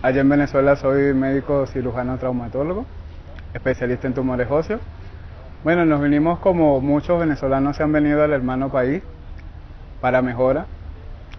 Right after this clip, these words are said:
porque la situación en nuestro país está muy, muy complicada. Y bueno, y ahorita se nos ha hecho muy difícil, tanto a mí como a un grupo de compañeros, colegas y a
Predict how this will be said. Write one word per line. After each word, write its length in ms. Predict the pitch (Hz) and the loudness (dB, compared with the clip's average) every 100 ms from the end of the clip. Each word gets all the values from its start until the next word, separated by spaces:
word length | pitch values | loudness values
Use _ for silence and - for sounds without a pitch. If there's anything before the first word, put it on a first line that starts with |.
| - - | -14 -4
porque 500 | 127 131 135 131 123 | -2 -2 0 2 2
la 140 | 120 123 | 2 -2
situación 420 | 127 127 123 131 | -2 -2 -2 -2
en 60 | |
nuestro 260 | 135 131 143 | -2 -2 -4
país 300 | 127 120 127 127 - - - | -2 -2 -4 -6 -14 -14 -14
está 360 | - 123 123 123 | -6 -2 0 0
muy, 440 | 107 127 127 131 | -2 -2 0 2
muy 220 | 135 131 135 | 2 0 0
complicada. 680 | 143 139 120 107 127 151 214 - - - - - - - - - - - - - | -2 -4 -4 -4 -2 -2 -4 -14 -14 -14 -14 -14 -16 -16 -16 -14 -14 -14 -6 0
Y 60 | |
bueno, 360 | 165 180 175 165 | 6 8 8 6
y 80 | 156 | 6
ahorita 960 | 151 147 147 143 165 165 156 147 127 127 - - - | 6 6 4 6 8 8 8 6 4 -2 -8 -12 -4
se 100 | 151 | 2
nos 100 | 147 | 4
ha 60 | 160 | 4
hecho 140 | 170 | 2
muy 160 | 202 202 | 2 2
difícil, 480 | 208 - 190 - 120 - | 0 0 -2 -2 -6 -2
tanto 300 | 135 135 143 | 0 2 2
a 60 | |
mí 180 | 135 147 | 4 4
como 340 | 147 185 165 143 | 4 4 4 4
a 140 | 135 | 2
un 180 | 131 135 | 0 0
grupo 400 | 147 156 156 170 | 2 2 4 4
de 280 | 156 135 120 - | 4 2 -2 -4
compañeros, 640 | 123 120 120 123 139 156 | -4 -2 -2 0 0 0
colegas 460 | 147 127 127 131 147 | -2 -2 0 2 2
y 100 | 151 | 2
a 120 | 131 | 2